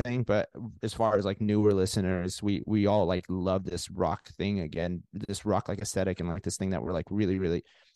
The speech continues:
I would say the people who don't, who weren't ingrained in it, like, love it, uh, now because of the fact that, like, it, it doesn't, it, we have <laughs> something, we have something that, like, we have these years of, like, terrible experiences to, like, make us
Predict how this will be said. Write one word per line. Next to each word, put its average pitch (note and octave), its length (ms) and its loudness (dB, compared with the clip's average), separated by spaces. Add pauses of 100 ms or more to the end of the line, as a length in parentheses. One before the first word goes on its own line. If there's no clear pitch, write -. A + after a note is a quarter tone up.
(120)
I D3 80 2
would D3+ 80 4
say D3 120 4
the A#2+ 80 4
people B2 240 4
who A#2 100 4
don't, A2 340 0 (120)
who A#2+ 160 6
weren't A#2 280 4
ingrained A2 460 2
in B2 100 4
it, C3 200 2
like, G#2 180 -2
love G2+ 240 2
it, D3 180 4 (600)
uh, - 160 -2
now D3 340 4
because B2 380 2
of G2 160 2
the F2+ 100 0
fact F2+ 240 0
that, D2+ 160 0
like, C#2 240 -6
it, C#2+ 160 -6 (140)
it G2 120 -2
doesn't, G2 380 -2
it, F#2+ 180 -4 (300)
we C#3+ 180 4
have A#2+ 240 2
<laughs> - 80 -2
something, B2 380 0 (140)
we D3 80 2
have C#3 180 0
something A#2 440 -2
that, F2 140 0
like, D#2 200 -2
we B2+ 160 0
have A#2 100 4
these A2+ 180 -2
years A2 380 0
of, F2 80 -4
like, F#2+ 160 0
terrible G2 320 2
experiences F#2+ 640 -2
to, F2+ 100 -4
like, E2+ 200 4 (440)
make G#2+ 220 -4
us - 240 -6